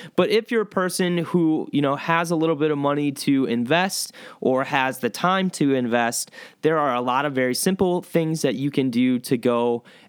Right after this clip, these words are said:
and make money. But you have to understand the language of money, like I said before. So, the language of money.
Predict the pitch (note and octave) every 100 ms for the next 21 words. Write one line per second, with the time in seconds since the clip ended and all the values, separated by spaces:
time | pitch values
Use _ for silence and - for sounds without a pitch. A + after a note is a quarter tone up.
0 | - B2+ A#2+ A2+ A#2 A#2 A2+ G#2+ G#2+ C3
1 | A#2+ C#3+ D3+ E3 - E3 E3 D#3+ - C#3
2 | C3 C3 C3 C3+ - C3+ C3+ C#3 C#3 C3+
3 | B2+ C#3 A#2 A#2 A#2 G#2+ G#2+ A2+ A#2 B2
4 | C3 B2+ C#3 C3 C#3 - A2 F#2 - -
5 | - - _ _ _ _ _ _ - -
6 | F#3 E3+ - - _ _ _ _ - C#3
7 | E3 E3+ F3+ E3+ F3+ E3 D#3 A#2+ A2